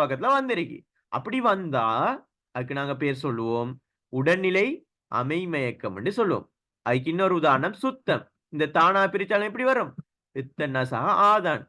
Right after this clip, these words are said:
அப்ப ரெண்டு இத்தன்னா பக்கத்துல பக்கத்துல வந்திருக்கு. இங்க பாருங்க, இக்கண்ணா, இக்கண்ணா, இத்தன்னா,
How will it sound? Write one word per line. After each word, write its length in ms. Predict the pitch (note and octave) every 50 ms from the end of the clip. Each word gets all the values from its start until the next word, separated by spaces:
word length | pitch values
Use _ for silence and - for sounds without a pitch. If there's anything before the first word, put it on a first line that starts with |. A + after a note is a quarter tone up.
| _ _ _ _
அப்ப 220 | - A2+ - A#2
ரெண்டு 320 | B2+ C#3+ E3 G3 G3+ G#3 G3+
இத்தன்னா 300 | - G3+ G3 F#3 G#3 A#3+ A#3+
பக்கத்துல 320 | A#3+ A#3+ A#3 G#3+ G#3 G3 E3+
பக்கத்துல 300 | C#3 C3+ C3 D3+ F#3 G3+
வந்திருக்கு. 300 | G#3 F3 C#3+ C3 A#2+ C#3+
இங்க 120 | D#3+ E3+
பாருங்க, 280 | D#3 E3 D#3+ D#3+ D#3+ D#3
இக்கண்ணா, 440 | D#3 D3+ - - F#3 E3 E3 F#3 A3 G#3+
இக்கண்ணா, 340 | - - - C3 A2 F#2+ - - _ _ _ _ _ -
இத்தன்னா, 380 | D3 D#3 D#3 F3+ E3+ F#3 A#3